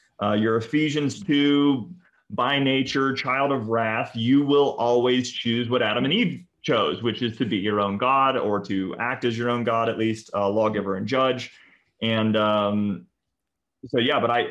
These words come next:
I, I did hold that God implicitly, like, if you're not electing these people before the foundation of the world to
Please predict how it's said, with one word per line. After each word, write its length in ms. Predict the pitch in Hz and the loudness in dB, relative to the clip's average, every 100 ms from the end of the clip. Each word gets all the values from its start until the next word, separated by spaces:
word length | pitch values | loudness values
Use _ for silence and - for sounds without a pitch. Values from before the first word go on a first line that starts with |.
| - | -2
I, 380 | 135 147 - 131 | -2 0 -2 -2
I 140 | 131 | 0
did 340 | 123 113 156 190 | -2 0 0 2
hold 600 | 151 135 131 123 120 113 | 0 0 2 2 -2 -2
that 480 | 120 113 113 - - 123 | -2 0 -4 -8 -14 -6
God 360 | 123 120 117 | -2 0 -2
implicitly, 840 | 127 110 - 143 175 160 110 117 123 | -2 -4 -2 -2 0 0 0 0 2
like, 320 | 120 120 - - | 2 0 -2 -4
if 200 | 113 110 | -4 -2
you're 220 | 120 117 | 0 0
not 340 | 120 143 143 - - | 2 -2 -2 -12 -4
electing 800 | 123 117 120 143 - 123 117 107 | -2 0 -2 -4 -4 -2 -2 -4
these 280 | 117 139 147 | -4 -4 -6
people 320 | - 139 127 123 | -2 0 2 0
before 280 | 117 117 | 0 -2
the 80 | 123 | -2
foundation 540 | 120 123 120 120 - 110 | -2 -2 0 0 -2 -4
of 60 | |
the 60 | 107 | 0
world 500 | 139 147 143 - 120 | 2 2 2 -2 -8
to 460 | - 123 120 120 | -2 0 2 0